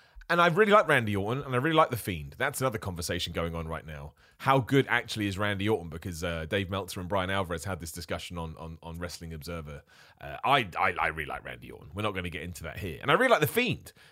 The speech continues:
You know, I think Bray Wyatt is one of the most creative people we've had in wrestling for years. But some things don't just, some things don't click. It doesn't mean that it's bad. It doesn't mean that it sucks. But again, as a dude watching it, I was just like, "This isn't for me." I don't know why it's not for me,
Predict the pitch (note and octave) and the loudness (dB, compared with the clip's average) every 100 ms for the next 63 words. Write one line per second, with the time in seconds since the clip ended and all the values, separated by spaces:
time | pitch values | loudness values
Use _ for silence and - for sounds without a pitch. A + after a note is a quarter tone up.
0 | _ F3+ D3 F3+ F3 B2+ D3 B2+ D3 C3 | _ 2 6 6 4 4 4 6 6 4
1 | A2 B2 A#2+ A#2+ - C3 B2 A2 B2+ G#2 | 4 0 2 0 4 4 4 4 0 0
2 | G#2 G2+ B2+ C#3 F2+ G2 - G#2 G2+ F2+ | 0 0 2 2 2 0 -2 -6 -6 -6
3 | F2+ G2+ - - - _ _ _ _ _ | -2 -4 -4 -14 -14 _ _ _ _ _
4 | _ _ C#4 C4+ D#4+ D4 B3 A#3+ A3 G3+ | _ _ 2 4 4 4 6 6 6 2
5 | - G#3+ A3 G#3+ C#4 D4+ B3 G#3+ G#3 D3+ | 0 -2 -2 2 2 4 0 4 4 4
6 | - B3+ G3+ D4 C#4+ A3+ B2+ C3 C#3+ C2 | -4 0 0 -2 -4 -4 0 2 2 0
7 | D#2+ D3 B3 A#3 E3 G#2 - C#3 D2+ - | -8 -6 -4 -2 -2 -2 -2 -2 -4 -6
8 | - - _ _ _ F3 G3 E3 A3+ C3 | -14 -14 _ _ _ 4 6 8 6 6
9 | C3+ D3+ A2+ F#3 D3+ D3 C#3+ - F#2+ F2+ | 4 2 4 4 6 6 4 0 -6 -6
10 | B2+ B2+ E3+ - D3 D#3+ F3 G3+ G3 E3 | -8 -6 -8 -4 -2 -2 0 0 -2 -4
11 | E3+ G3+ F#3+ - - _ _ _ D3 G3 | -2 0 -2 -4 -12 _ _ _ 4 6
12 | A3+ E3 B2+ E3+ E3 G2+ - G#2 - E2+ | 8 8 10 8 8 4 -2 -2 -4 -10
13 | C2+ A1 F2+ | -12 -10 -10